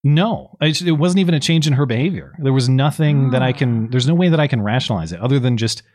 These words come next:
Speaker 1: something in my brain biology just clicked and I
Speaker 2: Huh.
Speaker 1: just knew.
Speaker 2: How
Speaker 1: So,
Speaker 2: sweet.
Speaker 1: so that was very, uh, that was very cool and very interesting. And we, um,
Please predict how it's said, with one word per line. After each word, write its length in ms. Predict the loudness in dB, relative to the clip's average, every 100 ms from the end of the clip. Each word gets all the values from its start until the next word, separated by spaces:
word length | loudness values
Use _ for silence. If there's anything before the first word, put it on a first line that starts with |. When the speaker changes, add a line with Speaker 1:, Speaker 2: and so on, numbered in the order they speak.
| _ _
Speaker 1:
something 540 | -4 -2 -2 -2 -2
in 240 | -2 0 0
my 280 | 0 0
brain 560 | -2 -4 -4 0 2 2
biology 600 | 0 -2 -2 -6 -6 -6
just 240 | -6 -10
clicked 420 | -10 -12 -12 -18 -20 _ _ _ -20 _ -8
and 80 | -4
I 60 | -4
Speaker 2:
Huh. 60 |
Speaker 1:
just 180 | -4 -4
knew. 400 | -2 -2 -6 -20 _ _ _ -20 _ _ _ -8
Speaker 2:
How 80 | -8
Speaker 1:
So, 240 | -8 -8
Speaker 2:
sweet. 380 | -6 -4 -8 -10 -18 -8
Speaker 1:
so 140 | -2
that 120 | 0
was 140 | 0 0
very, 400 | 0 0 0 -4
uh, 180 | -8 -16 _ -18 -6
that 100 | -2
was 160 | -2 -2
very 180 | -4
cool 240 | -4 -8 -8
and 80 | -6
very 220 | -6 -6
interesting. 420 | -8 -8 -6 -2
And 120 | 0
we, 140 | -2 -4 -10 _
um, 480 | -6 -4 -2 -4 -8